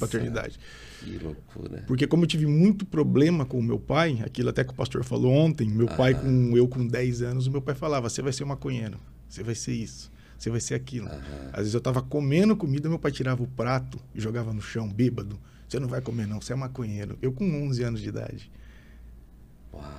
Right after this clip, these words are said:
Speaker 1: Você tá entendendo? E aí, eu, o que que eu falei? Quando eu tive minhas filhas, eu falei, "Eu vou dar tudo ao inverso do que meu pai deu pra mim, pra elas." Então, eu, assim, as minhas meninas, elas são as minhas princesas.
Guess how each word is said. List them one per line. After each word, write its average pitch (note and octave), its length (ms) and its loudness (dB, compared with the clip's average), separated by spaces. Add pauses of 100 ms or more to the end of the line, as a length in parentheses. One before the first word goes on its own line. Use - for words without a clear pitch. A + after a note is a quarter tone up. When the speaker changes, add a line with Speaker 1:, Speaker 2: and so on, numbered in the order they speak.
(140)
Speaker 1:
Você - 140 -10
tá - 120 2
entendendo? A2+ 540 2 (440)
E B2+ 140 6
aí, D3+ 300 6
eu, D#3+ 120 6
o B2+ 160 -4
que - 140 -4
que - 100 2
eu E3+ 40 6
falei? B2+ 220 4
Quando F3 200 4
eu F#3+ 60 10
tive C3 240 0
minhas A#2+ 240 -2
filhas, D3 240 0
eu C3+ 80 0
falei, B2+ 380 -2 (120)
"Eu A#2+ 120 2
vou B2 100 0
dar C3 140 0
tudo F3 380 -4
ao D3+ 80 -2
inverso G#2 500 -2
do G2+ 80 -8
que G2+ 100 -14
meu A2 140 -6
pai A2+ 160 -8
deu A2 120 -6
pra G#2+ 140 -8
mim, A2+ 140 -6
pra B2+ 200 -4
elas." A#2 560 -8
Então, B2+ 400 -2
eu, C#3 140 -2 (140)
assim, - 220 -6
as A2+ 60 0
minhas C3 140 4
meninas, B2+ 440 4
elas A#2 180 -2
são A#2+ 180 -4
as A2+ 80 -2
minhas G#2+ 240 -4
princesas. - 480 -12